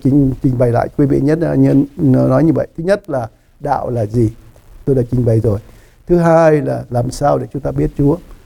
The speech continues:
Và cuối cùng, tôi muốn quý vị biết là mình biết Chúa thì có thật sự mình có biết hay không? Amen. Rồi suy nghĩ đi.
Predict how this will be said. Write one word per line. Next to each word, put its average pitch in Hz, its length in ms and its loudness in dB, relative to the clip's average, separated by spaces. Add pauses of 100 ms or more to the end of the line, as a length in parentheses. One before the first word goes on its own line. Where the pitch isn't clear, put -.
(180)
Và 131 140 -14
cuối 165 200 4
cùng, 156 260 2 (840)
tôi 147 100 -4
muốn 160 360 0
quý 185 60 0
vị 160 160 0
biết 170 240 -2
là 131 180 -6 (120)
mình 139 260 -2
biết 175 220 -2
Chúa 156 200 2
thì 131 220 -4 (1040)
có 180 200 0
thật 156 180 -2
sự 160 340 0
mình 131 120 -4
có 143 100 -2
biết 156 200 0
hay 139 60 0
không? 131 160 -6 (600)
Amen. 170 320 2 (800)
Rồi 135 180 -2
suy 156 180 2
nghĩ 151 200 0
đi. 165 100 2